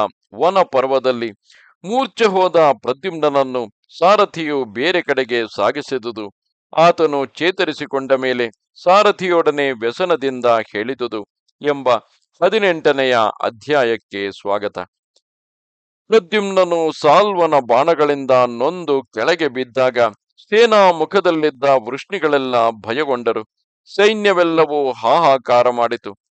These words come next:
ಅತ್ತಲಾಗಿ ಸಾಲ್ವನು ಬಹಳ ಸಂತೋಷದಿಂದಿದ್ದನು. ಪ್ರದ್ಯುಮ್ನನು ಮೋಹಗೊಂಡುದನ್ನು ಕಂಡು ಚತುರನಾದ ದಾರುಕ ಪುತ್ರನು ವೇಗವುಳ್ಳ ತನ್ನ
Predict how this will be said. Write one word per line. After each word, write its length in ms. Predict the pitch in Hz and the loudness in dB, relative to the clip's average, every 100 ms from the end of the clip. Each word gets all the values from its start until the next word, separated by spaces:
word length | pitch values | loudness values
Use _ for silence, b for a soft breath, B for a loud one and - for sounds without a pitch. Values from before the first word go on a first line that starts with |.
| _ _ _ | _ _ _
ಅತ್ತಲಾಗಿ 840 | - - 156 147 139 131 131 120 | -14 0 2 4 4 2 -4 -4
ಸಾಲ್ವನು 640 | 123 139 175 156 139 123 110 | 0 2 2 -2 -2 -4 -2
ಬಹಳ 240 | 127 165 | -2 0
ಸಂತೋಷದಿಂದಿದ್ದನು. 1300 | 143 123 135 180 190 233 208 156 139 131 113 123 113 - b b b _ | -2 -4 -6 -4 -4 -2 -2 -2 -6 -8 -4 -4 -4 -10 b b b _
ಪ್ರದ್ಯುಮ್ನನು 760 | - 208 170 202 190 180 165 156 | 0 0 0 -2 2 2 2 -2
ಮೋಹಗೊಂಡುದನ್ನು 1080 | 139 143 196 208 170 165 156 151 143 139 127 | -4 -4 -2 -2 -2 -2 -2 -2 -2 -2 -4
ಕಂಡು 480 | - 147 165 147 135 | -2 -4 -4 -8 -8
ಚತುರನಾದ 840 | 123 131 139 190 160 139 131 127 120 98 | -6 -6 -6 -6 0 2 2 2 2 0
ದಾರುಕ 360 | 110 170 185 139 | -2 -2 -2 -6
ಪುತ್ರನು 520 | 123 127 139 127 123 - _ _ - | -8 -10 -6 -6 -8 -14 _ _ -12
ವೇಗವುಳ್ಳ 680 | 170 226 214 202 185 170 165 | 2 2 4 2 2 2 2
ತನ್ನ 340 | - 165 | 2 0